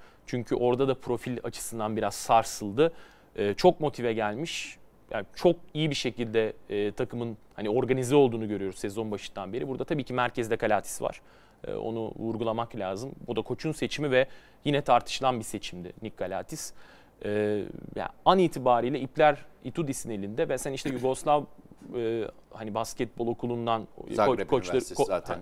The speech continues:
Speaker 1: ha,
Speaker 2: ayrı.
Speaker 1: aynen, koçları söyledin. Aslında, e, gerçek Obradovic döneminin devamı,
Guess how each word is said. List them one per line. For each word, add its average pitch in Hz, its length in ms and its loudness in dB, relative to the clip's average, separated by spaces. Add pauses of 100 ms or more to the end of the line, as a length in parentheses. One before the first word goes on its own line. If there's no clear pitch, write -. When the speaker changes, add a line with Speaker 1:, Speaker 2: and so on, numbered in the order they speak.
Speaker 1:
ha, 90 80 -4
Speaker 2:
ayrı. 82 340 -6
Speaker 1:
aynen, 120 220 -4
koçları 135 420 0
söyledin. 117 380 -2
Aslında, 143 560 2 (420)
e, 110 260 2
gerçek 117 580 4
Obradovic 135 540 4
döneminin 113 420 -2 (220)
devamı, 107 480 4